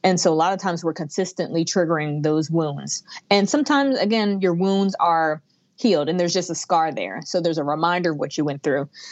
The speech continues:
Sometimes your wound is kind of scabbed over. You know, when you first scrape your knee, when you've been playing,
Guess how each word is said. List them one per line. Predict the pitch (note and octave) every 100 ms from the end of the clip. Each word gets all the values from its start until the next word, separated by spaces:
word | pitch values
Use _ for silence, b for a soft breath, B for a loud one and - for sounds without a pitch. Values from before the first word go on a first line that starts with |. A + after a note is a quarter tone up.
| B
Sometimes | - G#3 G#3 G3+ F#3 F3+ F3
your | E3 D#3
wound | F3 F3+ F3+ E3+
is | D#3+ D3+
kind | F3 D#3+
of | D3+
scabbed | - E3 E3 E3
over. | D3+ A#2+ D3+
You | E3+
know, | E3
when | D#3+
you |
first | D#3 E3 -
scrape | F3 D#3+
your | E3
knee, | D#3+ D#3+
when | D#3 D3+
you've | D3+
been | C#3+
playing, | F#3+ E3+ E3+ E3 E3